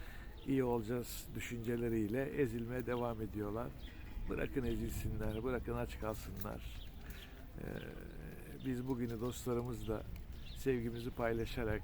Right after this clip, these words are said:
düşüncelerimizi paylaşarak, gülümseleme-, gülümsememizi paylaşarak geçirelim. Evet. Daha iyilerini yapalım.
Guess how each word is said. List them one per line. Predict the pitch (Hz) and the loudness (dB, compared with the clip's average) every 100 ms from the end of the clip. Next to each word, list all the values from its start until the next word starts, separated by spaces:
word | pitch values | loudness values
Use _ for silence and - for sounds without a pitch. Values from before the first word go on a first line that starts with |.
| - | 0
düşüncelerimizi | 107 110 104 110 113 113 113 - | 2 2 2 4 4 2 0 0
paylaşarak, | 110 104 110 - 101 95 - - - - - - - - - 110 | 0 2 0 0 2 0 -2 -6 -4 -6 -4 -4 -4 -4 -4 2
gülümseleme-, | 135 143 131 135 131 131 120 135 | 4 4 4 4 6 4 2 -2
gülümsememizi | 123 127 131 - 131 127 135 139 - | 0 2 0 2 2 2 0 -2 -2
paylaşarak | 131 120 120 110 127 113 - | 2 4 4 2 2 2 0
geçirelim. | 104 - - 107 104 - - - - - - - | -2 -2 0 0 0 -4 -6 -4 -4 -4 -6 -4
Evet. | - 110 - - - - - - - - - - - - - - - - - - - | 0 0 0 -4 -4 -6 -8 -6 -6 -6 -6 -6 -6 -6 -6 -8 -8 -8 -6 -6 0
Daha | 113 135 135 | 4 6 6
iyilerini | 120 110 110 | 6 4 4
yapalım. | 107 95 98 - | 0 0 -2 -2